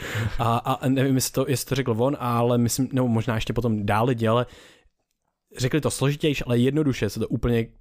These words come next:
překládá a je to neurovědecky, eh, validní věc. Neurons that wire together, fire together. Nebo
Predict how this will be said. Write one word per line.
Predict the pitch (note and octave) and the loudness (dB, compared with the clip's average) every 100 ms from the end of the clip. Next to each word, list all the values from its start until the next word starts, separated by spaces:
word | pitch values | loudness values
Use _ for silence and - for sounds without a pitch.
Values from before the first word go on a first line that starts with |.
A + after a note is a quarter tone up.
| - | -6
překládá | - B2 A#2 A#2 A2+ | -4 0 0 2 2
a | F#2+ A2+ | 2 2
je | A2 | 2
to | A2+ A2+ A2 G#2+ - _ _ _ _ - | 2 2 4 2 -2 _ _ _ _ -2
neurovědecky, | A2+ A#2 B2 A#2 A2+ - - G#2+ G#2 G#2 - - | 2 4 2 2 0 -2 -2 2 2 2 -2 -4
eh, | G#2 G2+ G2 | 0 2 2
validní | G#2 A#2+ A#2 G#2+ | 2 0 2 0
věc. | A2 C#3 - - - - | 0 -2 -4 -10 -18 -4
Neurons | G#2 A2+ B2+ A#2 | 0 2 2 2
that | G#2+ | -2
wire | G2+ G2+ C#3 | 0 2 0
together, | - B2+ B2 A2+ | 0 0 0 0
fire | - G2+ G#2+ | -2 -2 0
together. | G2+ F2+ E2+ D#2+ G2+ | -2 0 0 -2 -2
Nebo | F#2 G2 | 0 0